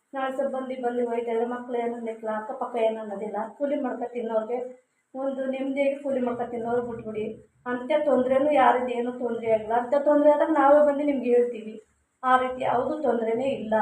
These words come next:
ಆ ರೀತಿ ಕೊಡ್ಬೇಡಿ, ಹಿಂಸೆ ಕೊಡ್ಬೇಡಿ. ಆ ಥರ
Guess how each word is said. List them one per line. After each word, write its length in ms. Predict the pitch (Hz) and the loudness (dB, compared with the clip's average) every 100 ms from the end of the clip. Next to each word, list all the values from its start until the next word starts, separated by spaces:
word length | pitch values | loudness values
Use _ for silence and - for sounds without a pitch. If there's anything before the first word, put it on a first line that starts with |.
| 190 - - _ _ _ _ | 0 -4 -18 _ _ _ _
ಆ 120 | 262 254 | -2 0
ರೀತಿ 240 | 226 269 269 | 0 -4 -2
ಕೊಡ್ಬೇಡಿ, 460 | 240 220 220 214 | 0 2 0 0
ಹಿಂಸೆ 300 | 233 226 240 233 | -6 -8 -8 -4
ಕೊಡ್ಬೇಡಿ. 320 | 240 208 214 | -4 -2 2
ಆ 160 | 262 285 | 6 6
ಥರ 160 | 277 | 6